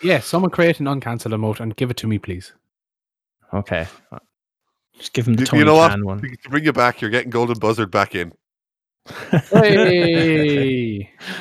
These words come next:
Speaker 2: Um, they
Speaker 1: I'm sure it'll
Speaker 2: introduced
Speaker 1: be gone in about five minutes. It's okay.
Speaker 2: <laughs> Vince, or Stephanie was introduced as Forbes' number two most influential marketing executive.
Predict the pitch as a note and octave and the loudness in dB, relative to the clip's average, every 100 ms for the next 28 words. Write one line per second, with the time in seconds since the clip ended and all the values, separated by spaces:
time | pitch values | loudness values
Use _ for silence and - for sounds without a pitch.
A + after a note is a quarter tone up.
0 | D#3 - - - _ - A#2 A2+ A2+ A2+ | -12 -14 -16 -20 _ -4 -2 0 0 2
1 | A2+ A2+ A#2 B2 C3+ D3+ E3+ C3+ C#3 C#3+ | 2 4 2 2 4 6 4 4 4 4
2 | D3+ C3+ B2 B2+ B2 A2 G#2+ A2+ A2 G2+ | 2 0 -2 0 0 -2 -4 -2 -4 -4
3 | G2 - - F#2+ G2 F#2 - B2+ - _ | -8 -12 -16 -16 -14 -16 -16 -20 -20 _
4 | B2 - - B2 - C#3+ D#3 - C3+ B2+ | -6 -4 -4 -6 -4 -2 -2 -4 0 0
5 | A#2+ A2+ - D#3+ D#3+ D#3+ C#3 B2 C3 A#2+ | 2 0 -2 -2 0 2 2 2 0 0
6 | B2 B2 - F2 - - F3 C#3+ G2 A2 | 0 0 -2 -4 -6 -2 0 0 -2 -2
7 | D3 B2 - C#3+ A#2 G2 - B2 A#2+ B2 | -2 -2 -2 -2 0 -4 -4 -4 -4 -2
8 | A2+ A2+ A#2 G#2+ G2 F#2+ F#2+ G2 F#2+ - | -2 -2 -4 -4 -6 -8 -10 -8 -8 -8
9 | F2+ - - - | -10 -10 -20 -20